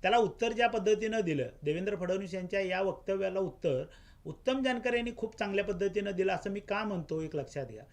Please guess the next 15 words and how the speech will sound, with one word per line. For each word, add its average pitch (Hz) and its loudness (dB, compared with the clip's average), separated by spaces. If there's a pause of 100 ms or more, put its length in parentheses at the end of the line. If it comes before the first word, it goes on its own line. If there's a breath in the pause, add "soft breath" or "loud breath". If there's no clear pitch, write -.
(240 loud breath)
उत्तम 254 -2
जानकर 214 -2
सुस्पष्ट - -6
पद्धतीनं 160 -2
बघितले. 120 -8 (640 loud breath)
गेले 196 4
चाळीस 208 0
वर्षे, 170 2
पन्नास 160 -4
वर्ष, 175 -6 (140)
चाळीस 180 0
वर्षे 190 -2
मी 190 -4
तुमच्यासोबत 175 -4
होतो, 160 -12